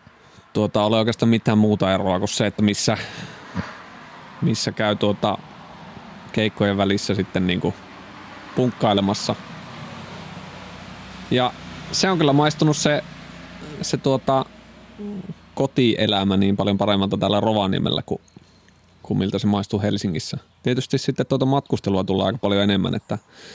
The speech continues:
eihän mulla niinku mitenkään tänne ole esim. Keikat siirtynyt, että kyllä se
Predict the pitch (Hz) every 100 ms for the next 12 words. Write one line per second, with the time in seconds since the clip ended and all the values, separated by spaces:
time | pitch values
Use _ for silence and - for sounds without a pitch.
0 | - - - - 107 107 110 110 107 107
1 | 110 107 104 107 98 113 107 98 95 95
2 | 101 101 98 92 - - - - 67 92
3 | - - -